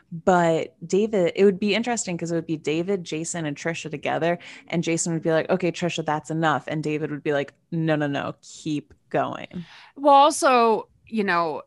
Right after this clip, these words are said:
Speaker 2: Trisha is, you know, Trisha is definitely someone that's, like, fascinating for sure. And she definitely speaks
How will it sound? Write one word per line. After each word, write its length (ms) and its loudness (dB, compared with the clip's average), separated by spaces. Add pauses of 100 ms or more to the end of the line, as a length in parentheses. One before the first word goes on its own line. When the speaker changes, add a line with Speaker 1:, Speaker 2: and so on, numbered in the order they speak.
(540)
Speaker 2:
Trisha 840 2
is, 1000 -2 (200)
you 100 -2
know, 120 2
Trisha 600 4
is 200 2
definitely 600 2
someone 340 0
that's, 200 -2
like, 160 2
fascinating 1040 0
for 240 -8
sure. 720 -2
And 160 0
she 160 -4
definitely 720 0
speaks 720 -10